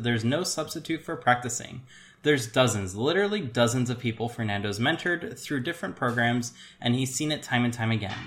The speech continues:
After you learn the basics of programming, you slow down because learning through experience is demanding and painful. Increasing your confidence is key, and there's an easy way to do it. Practice. Uh, Fernando's weekly exercises help you practice concepts like closures and protocols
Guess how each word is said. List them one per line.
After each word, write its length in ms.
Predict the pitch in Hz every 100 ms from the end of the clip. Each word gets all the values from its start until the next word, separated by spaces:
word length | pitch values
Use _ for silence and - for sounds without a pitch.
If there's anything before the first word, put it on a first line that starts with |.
| -
After 260 | 131 -
you 80 | 127
learn 200 | 123 123
the 60 | 104
basics 400 | 123 131 135 -
of 80 | -
programming, 540 | 180 139 110 110 113 - - -
you 80 | 131
slow 300 | - 196 233
down 380 | 117 104 107
because 280 | 123 120 120
learning 300 | 117 139 180
through 140 | 180 180
experience 460 | - - 117 120
is 100 | 113
demanding 540 | 98 107 107 117 123 123
and 120 | 117
painful. 480 | 117 101 - - - - - -
Increasing 420 | 120 156 190 175
your 100 | 120
confidence 520 | 117 165 156 113 107
is 120 | -
key, 540 | - - 190 123 107 110 - -
and 120 | 139
there's 160 | 139 131
an 60 | 156
easy 220 | 220 220
way 160 | 107 101
to 80 |
do 140 | 123 226
it. 180 | - -
Practice. 500 | 165 - - - - - - -
Uh, 220 | 120 107
Fernando's 540 | 104 135 147 185 214 151
weekly 380 | 143 147 180 -
exercises 680 | 104 - 104 104 147 180
help 260 | - 160 -
you 100 | 233
practice 440 | - 117 101 127 -
concepts 540 | 120 113 113 113 -
like 160 | 107 -
closures 480 | 160 160 151 151
and 120 | 123 113
protocols 680 | 127 127 127 117 113 110